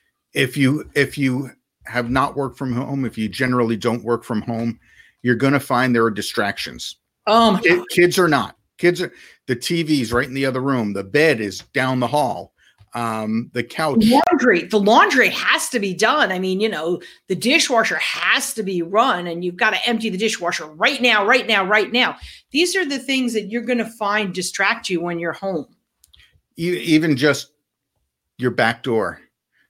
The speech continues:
Speaker 1: going out the back door into the, into the garden, into the backyard. These things can be distractions,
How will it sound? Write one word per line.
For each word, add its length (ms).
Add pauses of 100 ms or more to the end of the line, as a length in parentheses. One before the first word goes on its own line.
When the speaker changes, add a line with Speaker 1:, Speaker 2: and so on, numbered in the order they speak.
(140)
Speaker 1:
going 300
out 160
the 80
back 280
door 320
into 200
the, 280
into 240
the 100
garden, 460
into 240
the 60
backyard. 680 (320)
These 320
things 240
can 160
be 120
distractions, 800